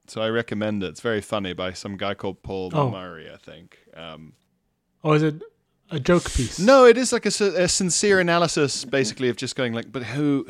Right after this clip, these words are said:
Speaker 1: who is in the metaverse? Who is even there?"
Speaker 2: Does the metaverse exist
Speaker 1: Yeah, you
Speaker 2: now?
Speaker 1: can go in it, and this guy goes in it and writes a very long article about what it's like in there,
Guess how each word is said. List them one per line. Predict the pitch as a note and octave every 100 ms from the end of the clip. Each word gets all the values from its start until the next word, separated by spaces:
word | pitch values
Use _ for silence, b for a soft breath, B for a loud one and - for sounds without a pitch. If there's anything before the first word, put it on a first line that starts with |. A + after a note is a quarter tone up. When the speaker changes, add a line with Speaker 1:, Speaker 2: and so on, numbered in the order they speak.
| A2
Speaker 1:
who | C#3+ D3+ D3
is | A#2
in | C3+ C3
the | A#2+
metaverse? | C3+ C#3+ F2+ D2+ - -
Who | B2 C3+
is | C#3+
even | C3 A#2 A2
there?" | A#2 B2+ A1 - - _ _ _ _ _ _ _ _ _
Speaker 2:
Does | G#3 G#3+
the |
metaverse | B3 C#4 C4 D#4 -
exist | G3 D#3+ B3
Speaker 1:
Yeah, | D#3 D#3+
you | D#3
Speaker 2:
now? |
Speaker 1:
can | - D3+
go | D3 D#3
in | D#3+
it, | A#2 E2
and | A#2
this | B2
guy | D3+ C#3
goes | B2 A#2
in | C3
it | A#2
and | F#2+ G2
writes | A2 A2 G#2+
a |
very | A#2
long | A2 A2 G#2+
article | G#2 - G#2
about | G2 F#2
what | G2+
it's | G2+ -
like | G#2+ A2 A2+
in | F2+
there, | E2 C2+